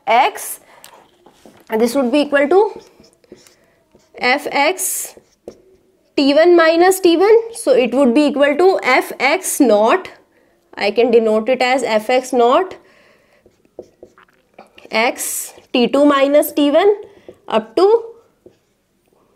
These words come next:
X T N minus T one. So now here this tau could be anything. I just took a simple case that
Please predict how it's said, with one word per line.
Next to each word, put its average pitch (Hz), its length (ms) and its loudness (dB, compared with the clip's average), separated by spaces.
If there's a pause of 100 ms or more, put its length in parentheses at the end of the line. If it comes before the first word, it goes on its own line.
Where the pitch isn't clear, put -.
(500)
X 262 420 -6
T 240 280 0
N 254 160 0
minus 233 480 2
T 233 180 -2
one. 185 300 -2 (920)
So - 160 -4
now 359 300 2
here 349 480 0
this 330 200 -2
tau 370 420 2
could 302 180 -2
be 311 120 2
anything. 233 500 0 (200)
I 247 300 0
just 349 380 -2
took 381 320 -2 (360)
a 285 220 -2
simple 349 720 0
case 311 420 2
that 285 340 -2